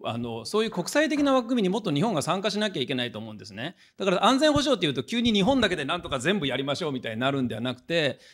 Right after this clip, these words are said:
実際国連でも、あの、今出てきたようなものを話し合うものがたくさん増えてきていて、まあ、お気づきかと思いますけど、あの、エスディージーズ国連が決めたんですけど、あれパッと見すると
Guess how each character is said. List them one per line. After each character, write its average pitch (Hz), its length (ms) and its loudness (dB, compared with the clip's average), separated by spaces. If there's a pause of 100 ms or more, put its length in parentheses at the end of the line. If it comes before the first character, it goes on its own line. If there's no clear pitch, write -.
(120)
実 156 180 2 (140)
際 262 100 6
国 214 240 0
連 277 200 6
で 302 100 4
も、 147 420 2 (220)
あ 135 120 -2
の、 135 220 -2
今 233 220 0
出 190 80 -2
て 208 100 -4
き 156 80 -12
た 156 80 -2
よ 131 80 0
う 123 60 -6
な 113 100 -8
も 113 160 -12
の 139 260 -6
を 131 80 -2
話 170 300 -4
し - 80 -6
合 220 120 2
う 131 140 -6
も 127 80 -8
の 123 100 -6
が 104 100 -10
た 120 100 -10
く - 80 -14
さ 233 140 -4
ん 170 100 -4
増 320 80 -8
え 277 100 -4
て 131 120 -6
き - 100 -20
て 113 140 -12
い 104 60 -16
て、 131 360 -4 (220)
ま 180 100 6
あ、 - 20 10
お 180 60 8
気 180 120 0
づ 233 80 0
き 262 80 -2
か 311 120 2
と 233 80 6
思 170 160 6
い 175 40 4
ま 175 120 4
す 180 80 -4
け 143 120 0
ど、 147 360 4
あ 139 80 6
の、 139 140 4
エ 156 80 6
ス 214 120 0
デ 269 100 6
ィ 269 60 6
ー - 40 2
ジ 294 80 6
ー 262 60 6
ズ 165 100 0
国 139 240 4
連 226 120 6
が 220 80 6
決 220 120 0
め 214 100 4
た 233 140 4
ん 175 40 2
で 139 80 2
す 117 60 -6
け 123 80 -2
ど、 127 220 2
あ 147 60 8
れ 190 60 6
パ 202 180 4
ッ 208 100 2
と 302 80 4
見 320 120 4
す 240 80 -2
る 277 120 0
と 185 200 4